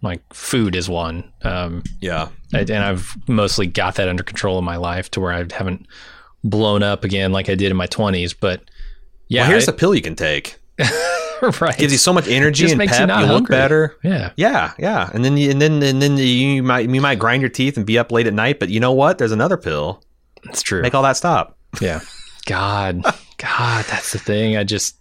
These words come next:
Speaker 2: And
Speaker 1: no,
Speaker 2: just like, oh, and
Speaker 1: the
Speaker 2: she kept on
Speaker 1: cycle.
Speaker 2: going to her doctor for help, and he gets like, I was, when he gave her the prescription for, like, fucking Valium,
Speaker 1: Right.
Speaker 2: and I'm like, oh my God, this is like, like fucking Wolf of Wall Street shit. Uh,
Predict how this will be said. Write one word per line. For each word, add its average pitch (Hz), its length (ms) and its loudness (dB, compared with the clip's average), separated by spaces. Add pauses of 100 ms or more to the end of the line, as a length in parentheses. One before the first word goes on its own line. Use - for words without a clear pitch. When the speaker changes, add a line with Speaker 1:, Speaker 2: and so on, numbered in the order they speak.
Speaker 2:
And - 100 0
Speaker 1:
no, 170 60 4
Speaker 2:
just 247 180 4
like, 208 180 2
oh, 208 260 6
and 196 60 4
Speaker 1:
the - 60 4
Speaker 2:
she - 80 2
kept 262 220 2
on 240 60 4
Speaker 1:
cycle. 208 60 2
Speaker 2:
going 220 180 6
to 226 80 2
her 202 40 4
doctor 196 400 4
for 180 160 2
help, 208 320 4
and 190 80 4
he 180 100 4
gets 175 180 2
like, 165 180 4
I 165 100 6
was, 170 160 4
when 180 180 4
he 190 180 2
gave 170 280 2
her 185 80 4
the 165 120 0
prescription 165 440 0
for, 170 140 2
like, 143 160 4
fucking 156 400 2
Valium, 117 680 4
Speaker 1:
Right. 95 260 0
Speaker 2:
and 120 200 2
I'm 127 180 2
like, 120 320 4
oh 170 320 6
my 127 220 2
God, 147 340 4
this 151 160 2
is 131 140 -4
like, 120 320 2
like 113 380 2
fucking 143 360 0
Wolf 139 220 2
of 127 100 2
Wall 120 220 6
Street 107 340 -2
shit. 90 480 0 (340)
Uh, 214 60 -8